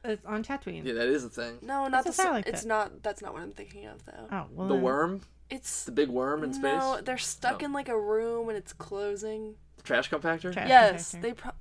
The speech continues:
Speaker 3: I don't know. I feel like I would like to see that. That would be cool.
Speaker 2: That would be cool. I'm, I already know that there's gonna be a Ben Kenobi and Darth Vader duel scene. It's gonna happen.
Speaker 3: But does it have to
Speaker 2: I would
Speaker 3: move?
Speaker 1: I honestly don't know if it's gonna move. I don't
Speaker 3: Oh,
Speaker 1: know.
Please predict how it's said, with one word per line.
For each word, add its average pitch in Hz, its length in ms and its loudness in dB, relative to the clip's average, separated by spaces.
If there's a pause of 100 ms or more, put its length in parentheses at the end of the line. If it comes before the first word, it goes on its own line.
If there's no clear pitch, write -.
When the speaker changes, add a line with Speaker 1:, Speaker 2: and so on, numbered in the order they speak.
Speaker 3:
I 269 80 4
don't 330 120 4
know. 233 200 4
I 233 120 -4
feel 254 120 -6
like 247 120 -6
I 233 100 2
would 208 100 0
like 208 180 0
to 214 100 -8
see 190 220 -8
that. 202 260 -6
That 208 100 -6
would 226 120 -6
be 233 80 -12
cool. - 220 -10
Speaker 2:
That 139 140 4
would 147 140 6
be 151 80 2
cool. 156 320 6
I'm, 156 280 6
I 139 160 4
already 147 220 6
know 135 240 2
that 117 80 -6
there's 127 160 -2
gonna 127 120 -4
be 123 160 0
a 117 100 0
Ben 120 320 -6
Kenobi 113 300 -4
and 110 60 -8
Darth 110 200 -6
Vader 110 240 -2
duel 107 320 -8 (280)
scene. 110 380 -10 (400)
It's - 120 -14
gonna 135 180 -4
happen. 127 360 -2 (220)
Speaker 3:
But 254 100 -16
does 254 160 -10
it 269 60 -6
have 269 180 -4
to 466 80 2
Speaker 2:
I 277 60 6
would 320 160 6
Speaker 3:
move? 349 360 -2 (1160)
Speaker 1:
I 269 180 4
honestly 311 380 0
don't 220 160 2
know 185 140 2
if 190 80 -6
it's 214 100 -10
gonna 240 180 0
move. 240 460 2 (100)
I 226 200 6
don't 214 80 6
Speaker 3:
Oh, - 20 4
Speaker 1:
know. 180 300 2